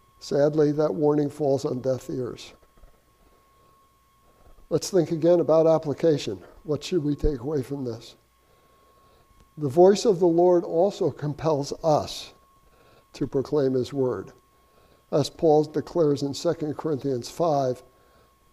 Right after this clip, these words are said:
we are ambassadors for Christ,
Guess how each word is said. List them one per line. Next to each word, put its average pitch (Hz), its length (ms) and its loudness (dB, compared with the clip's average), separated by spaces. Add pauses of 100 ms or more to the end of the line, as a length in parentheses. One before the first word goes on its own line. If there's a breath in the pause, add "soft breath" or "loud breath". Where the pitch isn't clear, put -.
(380)
we 175 260 2
are 175 440 4
ambassadors 160 880 2
for 156 160 -6
Christ, 147 600 -4